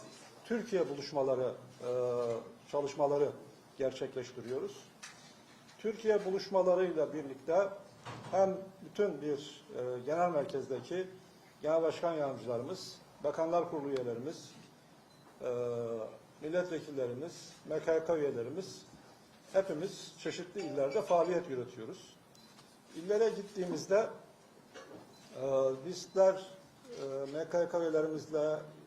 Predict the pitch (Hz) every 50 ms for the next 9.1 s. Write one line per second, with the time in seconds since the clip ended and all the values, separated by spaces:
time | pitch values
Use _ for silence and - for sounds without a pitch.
0 | - - - 151 147 - 160 156 156 156 151 151 151 147 143 151 147 143 139 147
1 | 147 147 139 123 135 143 131 131 127 123 - - 185 160 147 143 147 139 135 127
2 | - - 143 135 131 127 127 117 113 127 127 135 160 202 202 - - - - -
3 | - - - - - - - - 196 196 196 175 165 156 156 - 151 143 123 117
4 | 127 127 123 123 117 117 117 113 101 - - - - 135 131 135 135 139 135 113
5 | 107 117 123 123 - - 127 120 - - 156 202 226 - - - - - - -
6 | - - - - - - 170 185 175 165 156 165 160 165 165 170 208 196 170 165
7 | 170 185 180 170 156 - - 143 135 139 139 143 170 202 196 - - - - -
8 | - - - - - - - - - - - - - - - - - 123 127 127
9 | 131 139